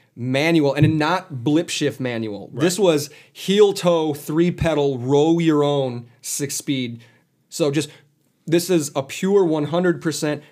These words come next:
Speaker 1: driver's car. The one thing, honestly, I would, I wouldn't, besides the ancillary stuff, like you mentioned, the, the airbags and all those types of things.
Speaker 2: Yeah, gotta have it.
Speaker 1: Gotta have it. Um, I would wanna lower the cost in this somehow. So instead of doing handmade,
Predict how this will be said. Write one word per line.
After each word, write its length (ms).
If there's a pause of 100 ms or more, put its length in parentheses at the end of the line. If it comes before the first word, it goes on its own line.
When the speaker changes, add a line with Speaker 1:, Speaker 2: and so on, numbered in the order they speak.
(120)
Speaker 1:
driver's 800 (200)
car. 480 (380)
The 80
one 300
thing, 220
honestly, 420
I 60
would, 220
I 140
wouldn't, 340
besides 400
the 120
ancillary 460
stuff, 260
like 140
you 100
mentioned, 380
the, 160
the 180
airbags 520
and 100
all 80
those 160
types 240
of 60
things. 360 (120)
Speaker 2:
Yeah, 0 (100)
gotta 60
have 180
it. 140
Speaker 1:
Gotta 240
have 200
it. 160 (800)
Um, 460 (800)
I 80
would 120
wanna 200
lower 240
the 80
cost 340
in 60
this 140
somehow. 260
So 120
instead 180
of 60
doing 220
handmade, 880